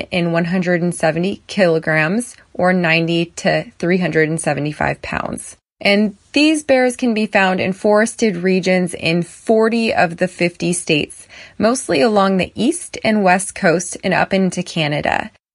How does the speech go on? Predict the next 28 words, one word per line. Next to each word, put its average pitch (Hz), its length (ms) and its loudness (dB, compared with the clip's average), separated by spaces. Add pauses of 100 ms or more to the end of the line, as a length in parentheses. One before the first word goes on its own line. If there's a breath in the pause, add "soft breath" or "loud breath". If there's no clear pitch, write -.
At 196 180 2
this 302 180 2
point 262 260 -2
in 240 40 0
time, 208 320 2
there 190 200 4
are 180 40 4
about 175 440 2
six - 400 -8
hundred 208 540 -2
thousand 180 680 0
total 208 500 0
black 175 400 -2
bears 156 460 -2
in 160 160 -4
the 156 80 -4
wilderness. 92 760 -6 (240)
And 196 320 2 (160)
black 285 260 2
bears 302 280 2
eat 240 220 -2
the 226 80 -2
same 202 280 -2
food 196 240 0
as 190 160 0
us. - 380 -6 (100)
They 196 140 2
are 190 200 2